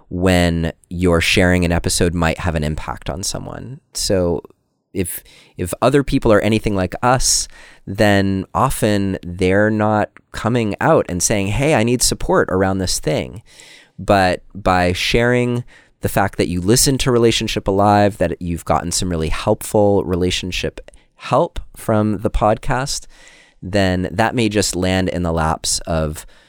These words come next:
someone who's a friend of yours or an acquaintance of yours or a friend of theirs who really needs this help. So, um, that's a great way for you to contribute as well. Um, and lastly, if you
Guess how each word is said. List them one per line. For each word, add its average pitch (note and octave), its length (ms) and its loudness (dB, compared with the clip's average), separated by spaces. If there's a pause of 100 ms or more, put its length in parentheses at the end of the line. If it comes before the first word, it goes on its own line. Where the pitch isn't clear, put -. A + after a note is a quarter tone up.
someone F2 320 -2
who's E2+ 160 -2
a E2 40 -4
friend A#2 280 2
of A#2 100 2
yours G#2+ 340 4
or F#2+ 60 -2
an F2 60 -2
acquaintance A2 520 -2
of G2 100 -4
yours G2 580 0 (420)
or F#2 160 4
a F2 60 4
friend B2+ 280 2
of G2+ 160 2
theirs G#2+ 640 4 (280)
who A2+ 360 4
really B2 300 4
needs B2+ 180 2
this A#2 160 -2
help. - 260 -2 (140)
So, F#2+ 460 0
um, F#2 160 -2
that's A2 240 0
a G2 80 0
great F2+ 340 0 (160)
way E2 320 0
for D2+ 220 -6
you D#2+ 100 -2
to D#2 100 -4
contribute D2+ 640 -8 (160)
as D2+ 300 -6
well. D2+ 420 -6 (680)
Um, E2 360 0
and G2 180 0
lastly, G#2+ 580 2
if F2+ 220 -4
you F#2+ 260 0